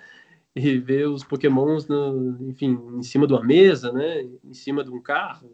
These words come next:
né? Consegue ter toda essa interface, é, é, tu consegue ver, né? É,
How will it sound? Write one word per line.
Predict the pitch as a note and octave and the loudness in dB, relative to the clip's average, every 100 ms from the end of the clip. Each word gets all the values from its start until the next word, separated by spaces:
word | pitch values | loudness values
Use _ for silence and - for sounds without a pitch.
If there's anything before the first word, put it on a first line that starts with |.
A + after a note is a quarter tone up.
| B2 | -14
né? | C3+ D3 _ _ _ _ _ _ C#3+ | -12 -12 _ _ _ _ _ _ -10
Consegue | C3+ C3+ D3 | -8 -6 -8
ter | D3+ C#3 | -8 -10
toda | D#3 E3 | -8 -4
essa | F#3+ | -4
interface, | F#3 E3+ D#3 D3+ E3 D3+ A2+ | -2 -4 0 -2 0 -4 -4
é, | A#2+ - - | -6 -10 -14
é, | A2+ - | -16 -16
tu | - | -2
consegue | C#3 C3+ C#3 C#3 | 0 2 0 0
ver, | C3 F3 | 4 6
né? | C#3 C3 - _ _ _ - | 6 2 -2 _ _ _ -8
É, | B2 B2 B2 A#2+ | -6 -4 -6 -8